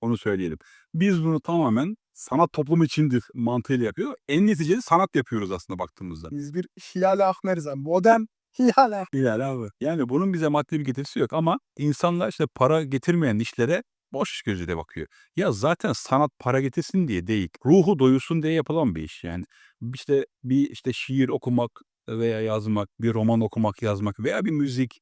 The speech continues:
Speaker 1: Yani baktığımızda mimari bile bir yerde bir sanat mesela. Keza aynı şekilde resim için de söyleyebiliriz aynı şeyi. Yani bunların hepsi, işte bu sanat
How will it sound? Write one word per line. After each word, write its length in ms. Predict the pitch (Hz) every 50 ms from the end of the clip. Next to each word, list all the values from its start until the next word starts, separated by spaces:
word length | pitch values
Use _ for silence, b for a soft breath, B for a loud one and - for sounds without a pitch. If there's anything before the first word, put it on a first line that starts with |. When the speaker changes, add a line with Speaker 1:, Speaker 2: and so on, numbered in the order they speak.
| - -
Speaker 1:
Yani 300 | 104 113 135 147 131 117
baktığımızda 760 | 120 123 - - - 151 151 160 156 143 135 160 185 196 - _ _ _ -
mimari 560 | 107 110 120 127 143 151 160 165 180 208 214
bile 180 | 220 196 156 131
bir 40 |
yerde 220 | 123 113 104 104 92
bir 60 | 95
sanat 300 | - - 92 87 80 - -
mesela. 360 | 85 80 - 78 78 78 78 _ _
Keza 400 | - - 135 139 131 147 151 147 139
aynı 220 | 135 147 151 143
şekilde 500 | - 127 113 - 95 90 113 143 170 156 -
resim 360 | 123 113 - - 139 131 123
için 260 | 107 - - 117 101
de 140 | 101 87 - -
söyleyebiliriz 600 | - - 98 92 92 92 90 87 92 90 85 87
aynı 160 | 85 85 82
şeyi. 220 | - - 101 - - _ _ _ _ -
Yani 320 | 107 113 127 147 156 143 117
bunların 1000 | 110 107 110 110 107 117 127 131 143 151 156 156 151 131 127 123 135 156 151 123
hepsi, 380 | 139 131 - - - - 117 -
işte 220 | - - - 101
bu 120 | 101 110 104
sanat 320 | - - 107 120 123 -